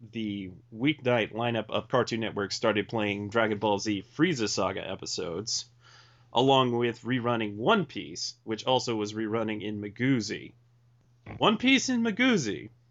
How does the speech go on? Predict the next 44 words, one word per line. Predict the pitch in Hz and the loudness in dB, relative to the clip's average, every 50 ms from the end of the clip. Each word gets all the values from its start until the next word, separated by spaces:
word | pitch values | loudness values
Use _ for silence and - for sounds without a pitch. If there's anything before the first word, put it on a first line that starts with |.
| _ _ - | _ _ -2
while | 113 127 160 170 170 | 2 4 6 6 6
it | 165 - | 4 4
was | 175 214 220 - - | 4 2 2 2 0
fitting, | - - 247 240 185 143 117 107 104 104 104 - _ _ _ _ _ - | 0 4 6 6 6 6 4 2 0 -4 -10 -14 _ _ _ _ _ -8
it | 120 127 - | -6 -6 0
was | 147 156 147 139 - | 2 2 2 2 0
sort | - - 202 208 208 196 | 0 2 4 6 6 6
of | 190 151 120 | 4 0 -2
blurring | - 131 160 180 190 190 180 170 | -2 0 2 4 4 4 4 4
the | 151 143 | 2 0
lines | 143 151 165 165 147 139 123 - | 0 2 2 4 4 4 2 0
between | 127 120 - - 131 123 117 | -4 -6 -4 -4 -2 -2 -2
Toonami | - 139 131 127 131 135 131 131 127 123 120 | -2 -2 -2 0 0 0 2 0 0 0 0
and | 117 107 107 | 0 0 -2
Maguzi. | 107 101 - 123 131 127 117 107 98 101 92 73 62 60 - - _ _ _ _ _ _ _ _ _ _ _ _ _ _ _ _ _ _ _ _ _ _ _ _ _ _ - | -2 0 2 2 2 4 2 0 -2 -4 -8 -8 -10 -12 -16 -18 _ _ _ _ _ _ _ _ _ _ _ _ _ _ _ _ _ _ _ _ _ _ _ _ _ _ 0
They'd | 127 135 143 139 | 4 4 6 6
always | 160 202 226 226 208 156 | 6 4 6 6 4 4
been | - 175 160 | 2 0 0
sharing | 143 - - 175 170 160 160 147 135 123 | 0 -2 -2 0 2 4 4 4 4 2
Teen | - - 165 151 135 123 120 | 2 2 4 4 4 2 2
Titans, | - 147 147 143 135 110 92 101 95 92 82 82 - - - - - | 4 4 6 6 4 2 0 -6 -10 -10 -10 -10 -10 -10 -10 -8 -2
or | 123 117 107 | 0 0 0
at | 90 98 | 2 0
least | 120 113 104 - - _ _ _ _ _ _ - | -2 -2 -2 -4 -10 _ _ _ _ _ _ 0
most | 139 135 156 147 135 - | 4 4 6 6 4 2
of | 113 | 0
the | 110 | 0
time | 104 - 117 107 104 | 0 2 0 0 0
they'd | 104 101 92 | 0 -4 -4
been | 98 101 104 | -4 -6 -6
sharing | - - 113 101 95 95 95 | -4 -2 -2 -2 -2 -4 -4
Teen | - - 104 95 92 95 | -4 -6 -6 -6 -6 -6
Titans, | - 107 101 - 76 90 78 78 - - | -2 -2 -2 -2 -4 -8 -12 -10 -8 -4
but | 117 117 123 | -2 2 2
that | 160 175 | 2 2
was | 170 160 139 | 2 2 4
really | 156 196 185 165 151 | 4 6 6 6 4
the | 139 131 127 | 4 4 4
only | 139 151 139 120 113 107 | 4 4 4 2 0 0
show | 104 - - 139 127 117 | -2 2 2 4 4 4
that | 107 95 78 87 | 2 0 -2 -2
was | 98 95 | -4 -6
on | 92 95 92 85 | -6 -6 -8 -8
both. | - 104 110 104 85 90 - - | -4 -2 -2 -2 -2 -4 -10 -20